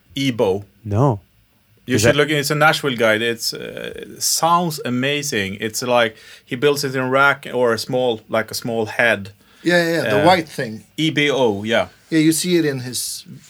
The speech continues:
Speaker 3: videos,
Speaker 1: You should
Speaker 3: yeah.
Speaker 1: check it out.
Speaker 2: So it's nothing to do with, like, an actual EBO. That's just his name.
Speaker 3: No.
Speaker 1: No, no, yeah, yeah. It's,
Speaker 2: Gotcha.
Speaker 1: uh,
Speaker 3: E B O.
Speaker 1: E B O custom amps or some amps or something like that.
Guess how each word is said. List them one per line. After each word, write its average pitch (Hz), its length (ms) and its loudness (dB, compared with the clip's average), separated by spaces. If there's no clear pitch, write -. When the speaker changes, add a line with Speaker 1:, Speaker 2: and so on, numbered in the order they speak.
Speaker 3:
videos, 117 420 -6
Speaker 1:
You 147 100 -2
should 170 100 -2
Speaker 3:
yeah. 156 60 -4
Speaker 1:
check 160 160 0
it 139 80 2
out. 127 260 2
Speaker 2:
So 143 140 2
it's 127 100 0
nothing 147 260 4
to 131 100 4
do 127 100 4
with, 123 220 4
like, 120 160 2
an 104 140 -6
actual 110 460 -2
EBO. 101 440 -2
That's 101 180 -2
just - 180 -6
his 87 140 -4
name. 95 280 -4
Speaker 3:
No. 139 240 -2
Speaker 1:
No, 160 200 2
no, 143 140 4
yeah, 107 100 2
yeah. 104 320 2
It's, 117 100 -6
Speaker 2:
Gotcha. 110 260 4
Speaker 1:
uh, - 20 2
Speaker 3:
E 156 80 0
B 135 140 -8
O. 135 40 0
Speaker 1:
E 139 100 0
B 135 260 2
O 123 440 2
custom 113 680 -2
amps 101 420 -2
or 95 180 -6
some 98 240 -14
amps 101 360 -4
or 92 80 -10
something 92 300 -12
like 92 120 -10
that. 90 220 -10